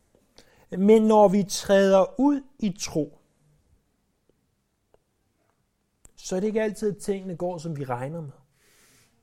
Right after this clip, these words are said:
Så er det ikke altid, at tingene går, som vi håber på.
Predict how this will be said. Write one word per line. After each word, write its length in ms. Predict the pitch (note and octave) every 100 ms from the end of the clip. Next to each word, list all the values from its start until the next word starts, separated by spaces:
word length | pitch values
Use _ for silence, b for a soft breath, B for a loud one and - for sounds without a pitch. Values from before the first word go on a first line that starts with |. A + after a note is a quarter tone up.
| _ _ _ _ _ _ _ _ _
Så 120 | -
er 40 |
det 80 | G#3+
ikke 180 | B3 B3
altid, 360 | A3 - A3+ F#3
at 40 |
tingene 400 | - A3+ A#3 G3+
går, 200 | G#3 G3+
som 240 | - G3
vi 80 | F3
håber 400 | D#3 D#3+ F3 G3+
på. 320 | G#3 D3+ B2+